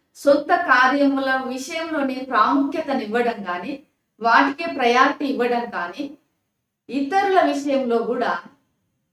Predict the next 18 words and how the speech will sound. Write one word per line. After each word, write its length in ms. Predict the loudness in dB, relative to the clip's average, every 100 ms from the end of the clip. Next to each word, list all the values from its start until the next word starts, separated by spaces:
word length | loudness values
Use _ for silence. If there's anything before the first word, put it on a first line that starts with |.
| _ _ -6
మీరు 340 | -2 0 0 -2 -6
కొంత 320 | 0 2 2 0 -2 -10 _ _ _ _
మరి 460 | _ -12 -8 -8 -10 _ _ _ -14
ఆసక్తిని 680 | -4 -2 -2 -6 -4 -4 -4
చూపాలి. 480 | -4 -6 -6 -10 -12 _ _ _ _ _ _ _ _ _ -2
వారి 300 | 2 2 0
విషయంలో 560 | -6 -2 0 2 0
కూడా 440 | -2 -4 -4 -6 -6
మీరు 200 | -6 -6
ప్రాముఖ్యతనివ్వాలి. 1080 | -4 2 4 4 0 -2 -6 -8 -8 -8 -12 _ _ _ _ _
వారి 380 | 2 4 4 2
పట్ల 280 | -2 -4 -4
కూడా 260 | -4 -4 -4
మీరు 440 | -6 -8 -8 -12 -18 _ -8
ఆసక్తిని 600 | -4 -2 -2 -4 -4 -8
చూపుతూ 560 | -6 -6 -6 -8 -8 -10
సహాయం 560 | -10 -10 -6 -4 -4 -8
చెయ్యాలి 540 | -8 -4 -2 -4